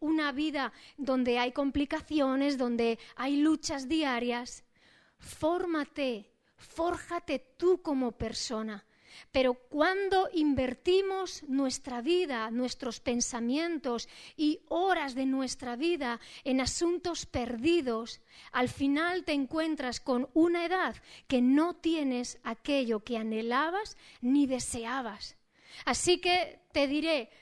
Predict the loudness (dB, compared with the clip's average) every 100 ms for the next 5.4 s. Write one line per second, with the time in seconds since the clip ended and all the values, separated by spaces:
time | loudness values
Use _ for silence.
0 | _ -4 -2 6 6 6 2 0 -2 2
1 | 0 0 2 2 4 4 2 2 0 -2
2 | -6 -2 0 4 4 4 -2 -2 0 2
3 | 0 0 0 0 -2 -4 -4 -4 -2 0
4 | 0 -2 0 0 2 0 -2 -2 0 0
5 | -2 -4 -6 -10